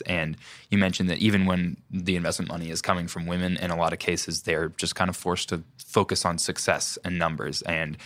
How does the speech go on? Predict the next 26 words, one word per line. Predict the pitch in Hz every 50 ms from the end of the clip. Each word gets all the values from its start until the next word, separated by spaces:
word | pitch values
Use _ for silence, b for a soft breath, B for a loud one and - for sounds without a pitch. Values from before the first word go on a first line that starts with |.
| B B B B B B B
at | 127 - -
the | 92 90 95
end | 107 107 98
of |
the | 85 95
day, | 87 85 110 107 101
because | 90 85 95 - - - 117 117 101
the | 95 107 95
industry | 113 113 101 - - 95 92 90 - _ _ _ _
is | - 175 165 131 101 90 92 87
this | 113 113 - -
far | - - - 95 101 104 101 98 92 90 b b b b _ -
in | 131 120 110
that | 104 98 98 - 90
direction, | 95 87 85 87 104 - - - 160 156 156 156 143 - _ _ _ _ _ _ _ _ _ _ _ _ - - -
it's | 123 117 -
very | - 135 123 113
difficult | 98 - 95 - 104 - 95 87 -
to | - 92
stop | - - - - - 90 90 92 90 - - _ _ -
that | 98 85 - - -
economic | 104 101 - - 87 90 85 90 85 - - -
flow. | - - - - 82 80 76 71 71
Would | 73 78 85
you | 85 82
agree? | 78 85 85 85 85